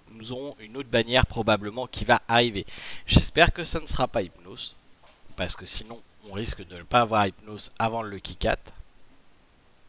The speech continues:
Enfin, qu'on, euh, qu'on, on risque d'avoir Hypnos avant le Lucky quatre et pas pendant. Ce qui serait, euh,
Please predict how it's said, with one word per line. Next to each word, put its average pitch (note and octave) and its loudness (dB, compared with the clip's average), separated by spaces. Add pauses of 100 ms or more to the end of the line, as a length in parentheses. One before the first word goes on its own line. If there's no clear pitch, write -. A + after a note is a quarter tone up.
(120)
Enfin, F#2 2
qu'on, G#2+ -14
euh, G2+ -6
qu'on, G#2+ -10
on A2+ -12
risque A#2 0
d'avoir G#2 4 (220)
Hypnos A#2+ -10
avant C3 6
le B2 -10
Lucky - -6
quatre C#3+ 6 (380)
et - -2
pas D#3+ 8
pendant. C3+ -4 (640)
Ce G2+ 6
qui - -2
serait, D3 8
euh, F2+ 0